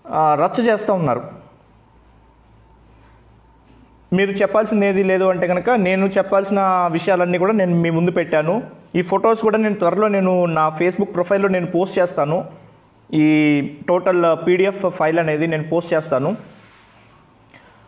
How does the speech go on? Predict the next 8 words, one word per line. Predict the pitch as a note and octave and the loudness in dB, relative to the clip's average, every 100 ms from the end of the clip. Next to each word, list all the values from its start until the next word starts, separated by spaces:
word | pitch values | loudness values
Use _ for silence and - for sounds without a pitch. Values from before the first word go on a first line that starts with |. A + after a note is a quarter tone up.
| _ _ _ _ - | _ _ _ _ 0
ఎవరన్నా | F3 G3 G3+ | 2 2 2
మీరు | G3 F#3 | 2 2
ఇంకా | F#3 F#3+ G3 G3+ G3+ - - | 0 2 2 2 -2 -12 -4
తెలియజేయాలనుకుంటే | F3+ F#3+ G3 F#3 F#3 F3 | 0 2 2 2 0 -2
కనుక | F3 F3+ | -2 0
దీని | F3+ F3 | 0 0
గురించి | F3 G3 | 0 0
తెలియజేయచ్చు. | F#3 E3 D#3+ E3 D#3+ G#3+ | 0 0 0 0 0 -4